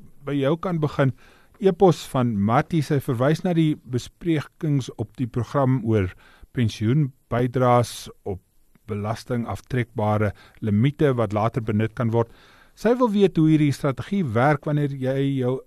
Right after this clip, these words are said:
erfgename reeds in die buiteland sien, as hulle geëmigreer het, nie meer belastingpligtig in Suid-Afrika is nie. Is 'n lewende anniteit, vra sy, vir so 'n erge-, erfgenaam enigstens 'n praktiese opsie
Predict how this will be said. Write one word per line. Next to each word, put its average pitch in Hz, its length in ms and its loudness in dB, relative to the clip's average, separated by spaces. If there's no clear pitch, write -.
erfgename 143 840 0
reeds 120 720 -4
in 117 80 -6
die 117 80 -2
buiteland 135 580 0
sien, 139 280 -2
as 104 140 -8
hulle 107 120 -10
geëmigreer 120 600 0
het, 139 160 2
nie 165 140 4
meer 202 220 8
belastingpligtig 135 880 0
in 120 140 0
Suid-Afrika 107 640 -4
is 107 180 -8
nie. 110 140 -4
Is 190 200 0
'n 220 180 6
lewende 156 480 6
anniteit, 139 520 0
vra 120 240 -2
sy, 127 320 -2
vir - 200 -2
so 214 260 0
'n 190 200 2
erge-, 127 500 -4
erfgenaam 127 720 2
enigstens 170 480 2
'n 113 160 -4
praktiese 185 500 0
opsie 147 400 -2